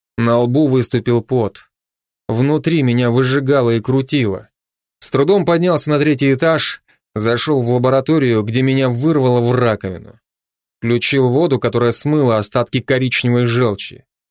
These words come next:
Перешел в свой кабинет, закрыл на ключ дверь и растянулся на стульях. Боль в животе уходила. Словно бы чай был лечебным.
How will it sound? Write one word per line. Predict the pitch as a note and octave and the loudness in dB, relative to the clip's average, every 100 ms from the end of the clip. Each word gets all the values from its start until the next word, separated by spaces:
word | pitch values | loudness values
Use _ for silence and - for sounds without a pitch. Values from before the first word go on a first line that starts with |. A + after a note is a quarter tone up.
| _ _ _ - | _ _ _ -2
Перешел | A#2+ C#3 C3 A#3+ G3+ | 0 0 0 0 0
в | |
свой | - D#3 E3+ C3 | -2 0 0 2
кабинет, | C3+ B2 C3+ G3 G3 - _ _ - | 0 0 0 0 -4 -12 _ _ -10
закрыл | A2 A2 G#2+ C3 B2 | -4 -2 0 0 2
на | A#2 | 0
ключ | G#2+ A2+ A2+ A2+ | 0 -2 0 -2
дверь | A#2+ F3 D#3 - _ _ | 2 2 0 -6 _ _
и | - D3+ | -4 0
растянулся | B2 - C3 B2+ B2 - A#2+ | 0 0 0 2 0 0 -2
на | A2+ G#2+ | 0 -2
стульях. | - B2 G#2+ F2+ - _ _ _ _ _ _ _ _ - | -2 -4 -4 -6 -12 _ _ _ _ _ _ _ _ -8
Боль | A2+ B2 C3+ | 0 2 2
в | A2+ | 0
животе | A2 A#2 A#2 - B2 | 0 0 0 0 0
уходила. | A2+ - A2+ A2 G#2 F2+ - _ _ _ _ _ _ - | 0 -2 -4 -4 -8 -8 -16 _ _ _ _ _ _ -6
Словно | C#3+ F3+ E3+ | -2 0 0
бы | D#3+ D#3 | 0 0
чай | - G#3 G3 | 0 0 0
был | A#2+ C#3 C3+ A2+ | 0 0 0 0
лечебным. | A2+ A#2+ - D#3+ B2+ G#2 F2+ - | -2 -2 -2 -2 -2 -6 -12 -18